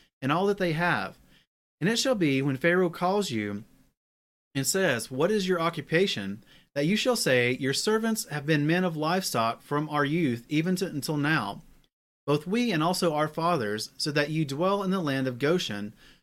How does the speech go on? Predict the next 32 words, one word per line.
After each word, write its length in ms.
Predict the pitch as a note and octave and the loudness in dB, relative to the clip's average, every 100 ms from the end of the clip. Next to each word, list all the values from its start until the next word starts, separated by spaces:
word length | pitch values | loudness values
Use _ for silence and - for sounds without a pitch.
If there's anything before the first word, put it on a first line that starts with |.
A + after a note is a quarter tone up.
| _ | _
for 100 | - | -2
every 240 | G3+ B3+ | 0 0
shepherd 540 | A#3+ F#3 D#3 D#3 D3 C#3+ | 0 2 2 2 0 0
is 160 | C#3 | -2
an 80 | C3+ | -2
abomination 720 | B2 C3+ C#3 C3+ C3 D#3 C#3 | -2 0 0 0 0 0 -2
to 120 | A2+ | -2
Mitzrites.'" 720 | A#2 C#3 D#3+ A2 G2 - - - - - _ _ _ _ _ | 0 0 -2 -4 -6 -8 -12 -18 -20 -20 _ _ _ _ _
Then 160 | F#3 F3+ | 2 4
Joseph 500 | A3 C4+ C#3+ C3+ D3 - _ _ | 4 2 2 0 -2 -16 _ _
said, 460 | - E3 E3 E3 E3 - | -2 2 4 2 -2 -8
I'm 80 | C#3+ | -6
sorry, 280 | C#3 G2+ G#2+ - _ _ _ _ _ _ _ - | -4 -4 -6 -12 _ _ _ _ _ _ _ -8
then 180 | C#3 D#3 | 0 4
Joseph 380 | F#3 A3+ G#3 E3+ | 4 2 0 0
went 300 | D3 C#3+ C#3+ | 2 2 2
and 100 | C3+ | -2
spoke 320 | - D#3+ E3+ | 0 0 2
to 100 | F#3 | -2
Pharaoh 440 | F3+ F#3+ F#3 A#2 | 0 2 2 2
and 120 | A#2+ A#2+ | 0 0
said, 380 | D#3+ A#2+ G#2 - - - _ _ | 0 0 -2 -6 -18 -20 _ _
"My 160 | C#3 D#3+ | 2 2
father 360 | G#3 A#3 A#3+ | 2 0 2
and 160 | G3 E3 | 0 2
my 140 | E3 | 0
brothers, 560 | D3+ D#3 D3 A2+ G2+ G#2 | 2 2 2 0 -4 -4
their 160 | C#3 | -4
flocks 520 | B2+ E3 E3+ D#3+ - - C#3 | -2 0 0 0 -4 -8 -2
and 120 | D#3+ | 0
their 120 | G3 | 0
herds, 540 | - B2+ A#2 A2+ A#2 | 0 0 2 0 -6